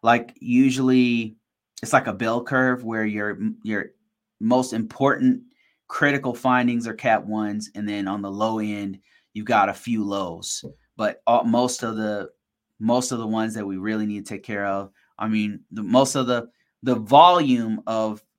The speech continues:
vulnerability I Ds are gonna be your cat two, cat twos a lot of times.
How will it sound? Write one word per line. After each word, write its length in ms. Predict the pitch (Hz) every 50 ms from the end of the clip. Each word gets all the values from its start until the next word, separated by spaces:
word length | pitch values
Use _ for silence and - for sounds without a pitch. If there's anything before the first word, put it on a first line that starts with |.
| _ _ 90 104 104
vulnerability 640 | 113 110 110 107 104 98 104 104 101 101 101 98 -
I 140 | 98 101 98
Ds 340 | 95 104 101 101 98 95
are 80 | 98 92
gonna 160 | 101 98 98
be 180 | 92 90 101 98
your 360 | 98 95 92 95 92 87 -
cat 360 | _ - - 101 98 87 - _
two, 360 | - - 120 110 107 101 - - _ _ _
cat 320 | - 127 107 101 - - _ _
twos 360 | - - 117 110 104 101 92
a 60 | 98 92
lot 220 | 92 90 90 85
of 60 | 82
times. 360 | - - 85 80 76 - -